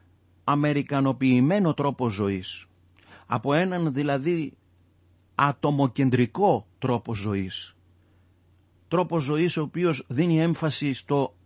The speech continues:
ατομικό κέρδος και χρήμα. Ξέρετε ότι έχει οδηγήσει και θα οδηγήσει ακόμα και σε πολύ χειρότερα κοινωνικά προβλήματα, όπως όλοι πλέον αρχίζουν και στην Ελλάδα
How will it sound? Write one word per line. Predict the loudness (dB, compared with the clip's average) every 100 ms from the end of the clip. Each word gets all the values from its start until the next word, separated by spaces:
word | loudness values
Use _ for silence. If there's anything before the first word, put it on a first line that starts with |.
| _ _ -4
ατομικό | -2 0 0 0 0 -2
κέρδος | 2 2 2 -2 -4
και | -6
χρήμα. | -4 -2 -2 -6 -14 _ _ _ _ _ _ _ _ _ _ _ _ _ _ _ _ _ -8
Ξέρετε | 0 2 2 0
ότι | 0 2
έχει | 0 0 -4 -2
οδηγήσει | -2 0 0 -2 -4 -4 -6
και | -4 -4
θα | -2
οδηγήσει | -2 -2 -2 -4 -4 -6
ακόμα | -4 -4 -4
και | -4
σε | -6
πολύ | -4 -2 -2 -2
χειρότερα | -4 -2 -2 -2 0 0 -2 _ _ _ _ _ _ _ _ -4
κοινωνικά | 0 2 2 0 -2 -2
προβλήματα, | -4 0 0 0 0 -4 -4 -8 _ _ _ _ _
όπως | -4 -2 -2 -2 -8 _ _ _ _ -4
όλοι | 2 2 0
πλέον | -2 -2 0 -2 -4 _
αρχίζουν | -8 -6 -4 -2 -2
και | -6
στην | -4 -4
Ελλάδα | -2 2 2 2 -4